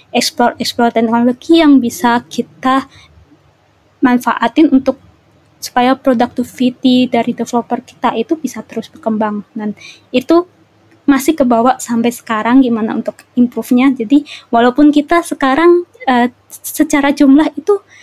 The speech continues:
udah lumayan banyak ya, sekitar lima puluh sampai enam puluh developer, tetap kita pikirin gimana caranya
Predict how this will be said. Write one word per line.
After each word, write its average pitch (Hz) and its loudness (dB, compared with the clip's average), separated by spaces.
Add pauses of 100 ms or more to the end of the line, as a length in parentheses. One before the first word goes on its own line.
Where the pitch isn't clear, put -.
(220)
udah 226 0
lumayan 220 0
banyak 240 2 (160)
ya, 202 -2 (400)
sekitar 220 -6
lima 220 -4
puluh 233 -2 (480)
sampai 240 0
enam 240 2
puluh 233 -2
developer, 220 -4 (720)
tetap 359 -4
kita 320 0
pikirin 277 4
gimana 247 2
caranya 254 2